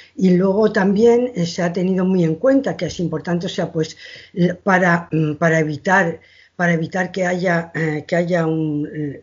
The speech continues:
que se reúna más de un paciente, pues, eh, las citas previas, se han hecho citas previas, eh, s-, em, llamadas por teléfono, se, eh, mm, evi-, mm, con, con el tiempo entre un,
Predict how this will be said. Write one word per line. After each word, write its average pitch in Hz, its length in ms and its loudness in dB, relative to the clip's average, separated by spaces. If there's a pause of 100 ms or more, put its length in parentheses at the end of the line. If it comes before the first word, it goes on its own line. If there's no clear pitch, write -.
(100)
que 170 100 -6
se 165 160 -2
reúna 170 400 2
más 165 240 2
de 160 140 0
un 170 280 2
paciente, 190 720 -2 (320)
pues, 165 240 -2
eh, 160 220 2
las 160 260 -4
citas 175 360 -4
previas, 202 640 0
se 175 80 -2
han 160 120 0
hecho 156 200 -4
citas 151 400 -8
previas, 185 680 -2 (380)
eh, 165 360 2
s-, - 200 -12
em, 151 300 -2
llamadas 160 500 0
por 147 220 -8
teléfono, 180 840 0 (280)
se, 156 720 0
eh, 143 120 -6
mm, 151 180 -4 (380)
evi-, 170 320 -4
mm, 147 280 -2 (100)
con, 160 380 2
con 160 260 2
el 147 160 -2
tiempo 180 680 2 (280)
entre 170 380 2
un, 185 480 2